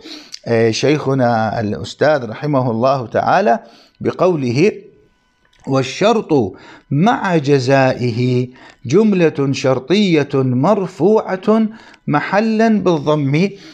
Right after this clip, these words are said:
كثيرًا ما نبهت على هذه العبارة، أنه لا يوجد هنا ضم، لكنه يريد أن يقول: "لو كان اسمًا مفرداً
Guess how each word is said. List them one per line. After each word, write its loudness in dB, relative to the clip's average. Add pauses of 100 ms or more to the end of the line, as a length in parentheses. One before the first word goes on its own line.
(120)
كثيرًا 2
ما 0 (400)
نبهت 0
على 0
هذه 0
العبارة، 0 (260)
أنه 0
لا 2
يوجد 0
هنا 0
ضم، -2 (260)
لكنه -2
يريد 0
أن -2
يقول: 0 (240)
"لو 2
كان 0
اسمًا -4
مفرداً 0